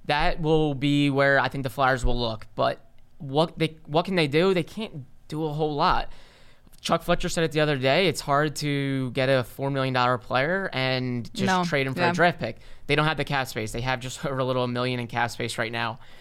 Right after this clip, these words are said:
Speaker 1: Um, so if they really wanna
Speaker 2: Which isn't
Speaker 1: add
Speaker 2: a lot.
Speaker 1: Which is not a lot at all.
Speaker 2: No.
Speaker 1: Uh, so if they wanna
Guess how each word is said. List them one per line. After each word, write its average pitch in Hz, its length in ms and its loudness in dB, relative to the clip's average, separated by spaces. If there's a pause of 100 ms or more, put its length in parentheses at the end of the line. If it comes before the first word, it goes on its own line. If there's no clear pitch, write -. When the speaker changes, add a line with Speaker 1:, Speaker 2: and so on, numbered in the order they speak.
(320)
Speaker 1:
Um, 120 560 2
so 139 240 2
if 139 100 0
they 151 160 2
really 175 240 0
wanna 165 200 0
Speaker 2:
Which - 120 -4
isn't - 100 4
Speaker 1:
add 143 140 4
Speaker 2:
a 196 80 4
lot. - 500 0
Speaker 1:
Which 170 160 0
is 156 120 -2
not 175 160 4
a 165 40 4
lot 151 220 4
at 131 80 2
all. 117 240 -2
Speaker 2:
No. 151 160 -8 (320)
Speaker 1:
Uh, 127 180 4
so 151 140 -2
if 139 80 -2
they 180 100 4
wanna 214 260 2